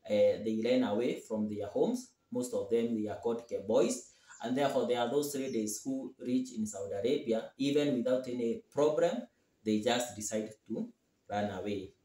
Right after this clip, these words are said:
You can find your pro-, your, uh, you can find yourself in a problem, and you should stick to your home. And if there is a, a problem, the agent that you use, if you use an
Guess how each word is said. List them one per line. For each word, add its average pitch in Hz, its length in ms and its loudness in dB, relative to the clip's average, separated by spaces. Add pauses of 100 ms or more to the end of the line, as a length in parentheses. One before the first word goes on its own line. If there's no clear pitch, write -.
You - 100 -20
can 104 220 -6
find 117 220 -2
your 101 160 -2
pro-, 110 320 -2
your, 107 400 -4 (140)
uh, 104 280 2
you 110 100 -4
can 104 220 -8
find 123 180 0
yourself - 440 -2
in 104 100 -8
a 95 180 -12
problem, 127 380 0 (480)
and 107 140 0
you 107 60 0
should 107 300 -6
stick 135 440 -4
to 117 40 -4
your 104 220 0
home. 202 360 2
And 110 300 0
if 156 160 2
there 113 200 4
is 110 180 -2
a, 110 60 -2
a - 360 -4
problem, - 560 4 (480)
the 120 160 6
agent 160 440 6
that 110 260 0
you 110 220 0
use, 110 200 0
if 110 200 -6
you 117 180 -2
use 160 160 2
an 113 140 0